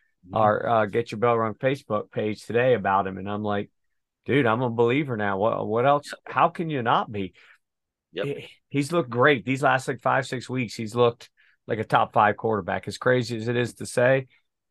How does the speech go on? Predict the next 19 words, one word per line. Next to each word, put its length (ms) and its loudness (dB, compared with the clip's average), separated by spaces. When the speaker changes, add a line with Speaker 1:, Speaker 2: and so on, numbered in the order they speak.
Speaker 2:
uh, 140 -2
that's 240 -2
what 180 2
we're 120 -4
seeing 360 -6
right 220 -4
now. 320 -8
Boy, 180 8
has 100 4
he 100 0
Speaker 1:
Yep, 60 0
Speaker 2:
got 140 8
Speaker 1:
and 80 4
I 40 0
Speaker 2:
himself 300 0
a 60 -10
big 260 -4
payday 380 0
coming. 380 -8